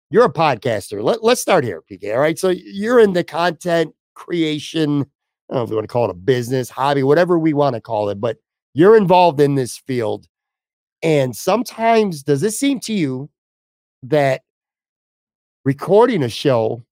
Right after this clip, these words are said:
and talking like we're doing right now, that's the easy part of having a podcast? You know what I'm saying? Like, this is the fun part.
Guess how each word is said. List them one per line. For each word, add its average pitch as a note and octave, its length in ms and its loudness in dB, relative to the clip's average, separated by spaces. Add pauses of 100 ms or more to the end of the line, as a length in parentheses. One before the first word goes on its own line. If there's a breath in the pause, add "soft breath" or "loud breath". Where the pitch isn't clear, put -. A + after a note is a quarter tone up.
(320)
and D3+ 180 -2
talking E3+ 520 2
like D3 140 2
we're F3 180 2
doing F3 280 2
right D#3+ 180 0
now, F3 260 2
that's - 300 -2
the - 200 -8 (100)
easy D#3+ 380 -4
part A2 400 -8 (640)
of F3 160 2
having C#3 320 2
a A2+ 40 -6
podcast? G#2+ 840 -6
You E3+ 120 2
know A3+ 100 6
what C#4 120 4
I'm C4+ 120 2
saying? A3 400 0
Like, G3 260 0
this D#4 180 -2
is G4+ 80 -8
the F4 100 0
fun G3 320 -2
part. F3+ 360 -2